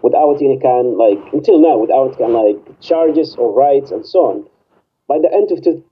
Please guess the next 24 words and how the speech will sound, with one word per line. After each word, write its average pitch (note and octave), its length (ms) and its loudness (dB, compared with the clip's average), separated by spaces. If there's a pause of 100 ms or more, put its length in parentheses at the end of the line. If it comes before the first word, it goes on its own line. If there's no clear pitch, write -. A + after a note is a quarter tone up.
thousand D#3 340 0
two, D#3 220 4
General C#3+ 380 0
Jeffrey D3+ 300 0
Miller C3 200 2
arrived C3 580 0
and B2 200 -4
he B2+ 180 -2
turned, C#3 380 0 (580)
um, A#2 220 -2 (260)
the, - 200 0
the, - 360 -4
the - 180 -2
Guantanamo C3 540 2
into, C3 560 4
uh, G2+ 340 4
experimenting D#3+ 640 2
lab, A#2+ 200 2 (720)
and E3 180 0
the E3+ 60 0
situation F3+ 460 0
got D#3+ 160 0
only D#3 180 2
worse D#3 380 2